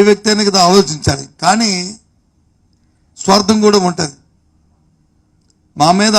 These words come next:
ఆధారపడిన ప్రభుత్వాలు ఉన్నాయి, so కాబట్టి మాకు ఏదైనా ఒక ప్రత్యేకమైన ప్రాధాన్యత కల్పించుకొని తెచ్చుకోవాలనే ఒక ఆతృత, ఒక అవకాశాన్ని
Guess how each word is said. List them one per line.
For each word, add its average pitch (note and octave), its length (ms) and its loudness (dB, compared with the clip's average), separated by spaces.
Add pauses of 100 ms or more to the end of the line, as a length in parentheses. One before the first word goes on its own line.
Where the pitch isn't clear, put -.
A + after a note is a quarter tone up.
ఆధారపడిన G3+ 480 -2
ప్రభుత్వాలు G3 420 -4
ఉన్నాయి, F#3+ 260 -2 (1500)
so G3+ 80 -4 (160)
కాబట్టి F#3+ 400 2 (120)
మాకు F#3+ 220 2
ఏదైనా G#3 260 2
ఒక F3 140 -2
ప్రత్యేకమైన G3 500 0 (500)
ప్రాధాన్యత G3 460 2
కల్పించుకొని F#3+ 540 -4
తెచ్చుకోవాలనే F3+ 680 -2
ఒక E3+ 100 -10 (100)
ఆతృత, F#3 340 -4 (600)
ఒక D3+ 100 -6 (2000)
అవకాశాన్ని F#3 560 0